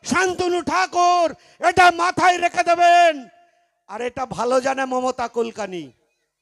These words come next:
খুব ভালো জানে, শুনে নেবেন তার কাছ থেকে গল্প, শুনে নেবেন। এখানে এসে ডায়লগ দিয়ে যাচ্ছেন, মেরে দেখান, হিম্মত থাকে দেখান মেরে।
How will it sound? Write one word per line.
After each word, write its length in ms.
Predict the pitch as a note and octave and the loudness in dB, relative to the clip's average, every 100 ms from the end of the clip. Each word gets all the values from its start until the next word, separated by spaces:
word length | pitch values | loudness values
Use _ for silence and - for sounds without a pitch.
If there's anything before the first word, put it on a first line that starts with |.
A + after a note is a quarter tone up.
| - | 0
খুব 160 | D4+ F4 B3+ | 2 2 0
ভালো 180 | B3+ B3 G#3+ | -2 -2 -4
জানে, 220 | E3+ C#3 A2 _ _ _ _ _ _ _ | -10 -12 -18 _ _ _ _ _ _ _
শুনে 240 | - F4+ G4 | 0 4 4
নেবেন 260 | G4+ G4+ F4+ | 6 4 2
তার 140 | F#4+ F4+ | -4 -4
কাছ 160 | F#4 - | -6 -4
থেকে 140 | E4 D#4 | -6 -2
গল্প, 200 | D4+ C#4 B3+ G#3 - _ _ _ _ _ _ _ - | -2 -4 -10 -10 -14 _ _ _ _ _ _ _ -8
শুনে 220 | F4 F#4+ F#4+ | -2 2 4
নেবেন। 320 | F#4+ F#4+ E4+ B3+ _ _ _ _ _ _ _ _ _ _ _ _ _ _ _ _ _ _ - | 6 6 6 -2 _ _ _ _ _ _ _ _ _ _ _ _ _ _ _ _ _ _ -18
এখানে 240 | D#3+ A3 A#3+ | -8 -4 -2
এসে 160 | A#3 A#3+ | -2 -2
ডায়লগ 300 | A3+ B3 C#4+ B3+ | -2 0 -2 -2
দিয়ে 140 | D4+ D4+ | -2 0
যাচ্ছেন, 340 | D#4 - C#4+ A3+ F#3+ | 0 -4 -8 -8 -10
মেরে 180 | A3+ B3+ | -8 -6
দেখান, 440 | B3 - E4 D#4+ G#3+ D3+ _ _ _ _ _ _ _ | -6 -2 0 -2 -4 -14 _ _ _ _ _ _ _
হিম্মত 380 | G#3+ D4 E4 E4+ - | -4 -2 0 0 0
থাকে 180 | D#4+ E4 | -2 -2
দেখান 280 | D#4 F4 G4 F#4+ | 0 2 2 0
মেরে। 260 | F4+ F4 E4+ | -6 -4 -4